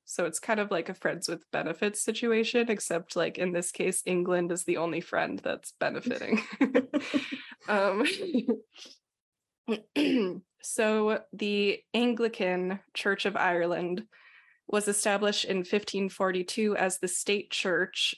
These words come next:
but most of the native Irish people would remain Catholic.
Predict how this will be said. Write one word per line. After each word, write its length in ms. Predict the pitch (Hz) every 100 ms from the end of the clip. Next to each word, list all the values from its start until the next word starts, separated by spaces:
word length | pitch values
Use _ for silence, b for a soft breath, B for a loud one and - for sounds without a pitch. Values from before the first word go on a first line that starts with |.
| -
but 200 | 190 170
most 320 | 190 262 -
of 100 | 294
the 80 | 285
native 320 | 226 208 202 -
Irish 380 | 185 185 -
people 560 | - 180 180 180 175 165
would 160 | 180 175
remain 400 | 180 170 165 160
Catholic. 800 | - - - - - 110 -